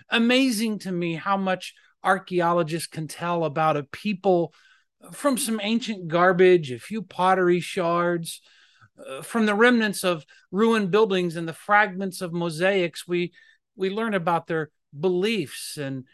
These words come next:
and their religion and what they worshipped and how. And I can imagine some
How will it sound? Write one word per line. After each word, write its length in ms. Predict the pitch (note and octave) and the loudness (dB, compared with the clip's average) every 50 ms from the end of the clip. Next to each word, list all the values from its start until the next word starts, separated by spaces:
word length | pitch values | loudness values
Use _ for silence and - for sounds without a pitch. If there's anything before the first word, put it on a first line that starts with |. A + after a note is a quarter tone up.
| _ | _
and 180 | - D3 C#3+ D3 | -8 -6 -4 -4
their 80 | D#3 D#3 | -4 -2
religion 640 | D3 D#3 D3 D3+ F3+ A3 A#3 F#3 D#3+ D#3+ C#3+ B2+ | -4 -4 -2 0 0 0 0 0 -2 -4 -4 -4
and 180 | A#2+ G#2+ G2+ G#2 | -4 -8 -6 0
what 240 | D#3 G3 G3 - | 0 0 0 0
they 160 | - F3+ F3+ E3+ | 0 0 2 2
worshipped 800 | D#3 D3 D3+ E3+ F3 F3 - - - D3+ B2 - _ - - _ _ _ - | 0 0 -2 -2 -2 -2 -4 -6 -8 -8 -10 -10 _ -20 -20 _ _ _ -12
and 160 | - C3+ B2+ | -10 -10 -10
how. 560 | A#2+ - - - - D3+ C3 B2+ A#2 - - _ _ _ _ _ _ _ _ _ _ _ _ _ _ _ _ _ - - - _ _ _ _ _ - | -10 -12 -14 -10 -8 -8 -8 -8 -10 -12 -14 _ _ _ _ _ _ _ _ _ _ _ _ _ _ _ _ _ -20 -20 -20 _ _ _ _ _ -6
And 100 | F#3 G3 | -2 0
I 140 | G#3 C4 D4+ | 2 2 2
can 180 | - - D4+ | 2 4 4
imagine 680 | D#4+ D4 C4+ A#3 G#3+ F#3+ F#3 F#3+ G#3+ F#3 F3 F#3 F3 | 4 4 4 2 2 0 0 -2 -2 -2 -2 -2 -2
some 360 | D#3+ - - G#3 G#3+ G#3 F#3 | -2 -2 -2 -2 0 -2 -2